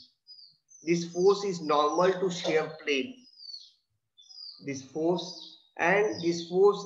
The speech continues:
is also called as a backing force on chip provided by workpiece. This is a backing force on chip provided by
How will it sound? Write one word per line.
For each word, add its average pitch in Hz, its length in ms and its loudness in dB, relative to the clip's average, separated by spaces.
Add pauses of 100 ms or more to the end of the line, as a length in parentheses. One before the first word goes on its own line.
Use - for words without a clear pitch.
(100)
is 180 160 -4
also 165 460 -2
called 175 260 2
as 175 100 2
a 180 120 -2
backing 180 440 -2
force 185 260 2 (100)
on 170 220 2
chip 185 220 6 (680)
provided 175 800 6
by 156 180 6
workpiece. 135 720 0 (1080)
This 147 200 -6
is 156 100 -2
a 147 60 0
backing 170 500 2
force - 720 0
on 185 340 0
chip 175 260 0 (920)
provided 165 600 4
by 165 280 4